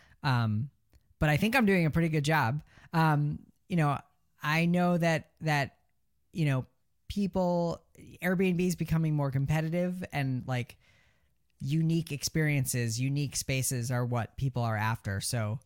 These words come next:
um, you know, tiny houses are doing great on Airbnb because when you're choosing between, you know,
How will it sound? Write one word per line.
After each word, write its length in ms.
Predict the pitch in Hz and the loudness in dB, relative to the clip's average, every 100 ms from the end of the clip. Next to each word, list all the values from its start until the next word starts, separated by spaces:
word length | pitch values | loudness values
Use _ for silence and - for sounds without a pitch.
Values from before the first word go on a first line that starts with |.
| _ _ - _ | _ _ -20 _
um, 420 | 127 104 101 101 - _ _ | -2 -2 -2 -4 -8 _ _
you 100 | 135 | -2
know, 280 | 117 104 143 - _ _ _ _ _ _ _ _ | -2 -2 -6 -12 _ _ _ _ _ _ _ _
tiny 260 | - 165 156 | -2 0 2
houses 420 | 151 143 131 127 | 2 2 0 0
are 140 | 123 123 | 0 0
doing 320 | 131 123 120 | -2 -2 -2
great 240 | 131 123 | -2 -2
on 120 | 113 | -2
Airbnb 580 | 110 107 117 107 101 110 | -2 -2 -2 -4 -4 -4
because 540 | 120 123 117 104 - - _ _ _ _ _ _ | -6 -2 -2 -2 -4 -8 _ _ _ _ _ _
when 240 | 143 139 135 | 0 0 2
you're 160 | 131 | 0
choosing 480 | 123 - 147 131 135 | -2 -2 0 0 -2
between, 760 | 123 - 139 131 123 120 117 - | -2 -2 -2 0 0 0 -2 -4
you 100 | 143 | -4
know, 360 | 123 110 110 | -2 -2 -2